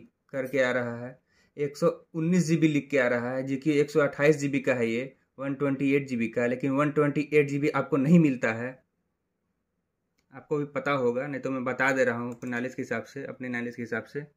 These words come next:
और देख सकते हैं पूरा ब्लैंक है ये। मैं इसे कॉपी करके देखता हूँ इसका स्पीड क्या मिलता है, कुछ वीडियोज़ वीडियोज़ मैं इसमें डाल के देखता हूँ गाइस। जैसा कि आप देख सकते हैं मैंने इसे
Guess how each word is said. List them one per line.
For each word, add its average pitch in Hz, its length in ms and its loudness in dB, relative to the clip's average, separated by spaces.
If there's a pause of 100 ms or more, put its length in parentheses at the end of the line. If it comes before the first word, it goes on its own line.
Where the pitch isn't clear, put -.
(580)
और 131 80 -14
देख 151 200 0
सकते 147 280 -2
हैं 135 140 -2
पूरा 156 300 0
ब्लैंक 139 400 2
है 131 120 -2
ये। 135 260 -2 (460)
मैं 143 240 -2
इसे 147 280 0 (960)
कॉपी 147 240 -2
करके 160 320 -2
देखता 147 340 0
हूँ 135 260 -2 (300)
इसका 143 240 -4
स्पीड 156 320 -4
क्या 147 160 4
मिलता 139 360 -2
है, 120 180 -6 (500)
कुछ 135 260 -18 (540)
वीडियोज़ 147 480 2
वीडियोज़ 147 360 4
मैं 147 120 2
इसमें 143 220 -2
डाल 127 180 4
के 131 120 -6
देखता 120 300 -6
हूँ 117 160 -8
गाइस। 113 340 -8 (240)
जैसा 156 200 -2
कि 160 160 0
आप 151 100 4
देख 151 240 0
सकते 151 360 -2
हैं 131 200 -6
मैंने 131 340 -4
इसे 135 320 -6